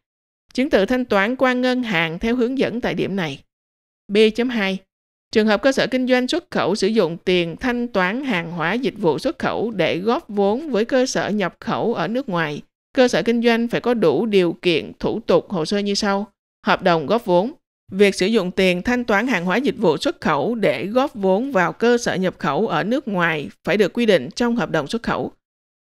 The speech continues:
Trường hợp số tiền góp vốn nhỏ hơn doanh thu hàng hóa xuất khẩu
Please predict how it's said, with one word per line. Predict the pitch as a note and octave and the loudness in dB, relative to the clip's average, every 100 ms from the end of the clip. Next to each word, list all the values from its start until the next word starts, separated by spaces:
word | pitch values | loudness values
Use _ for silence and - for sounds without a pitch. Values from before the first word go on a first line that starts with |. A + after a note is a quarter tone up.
| - | -2
Trường | G#3 | 0
hợp | G3 G3 | 2 4
số | B3+ | 2
tiền | - F#3+ F#3 | 4 2 4
góp | B3 F4 | 0 0
vốn | A3+ G3+ C4+ | 2 2 2
nhỏ | C#4 D3 G3 | 0 0 0
hơn | A#3+ B3+ B3+ | 2 0 2
doanh | B3+ B3 | 0 2
thu | C4 B3+ | 2 2
hàng | F#3+ D#3 | 2 0
hóa | E3 | -2
xuất | C#4+ - | -2 -2
khẩu | D3+ A2+ A3+ | 0 0 -2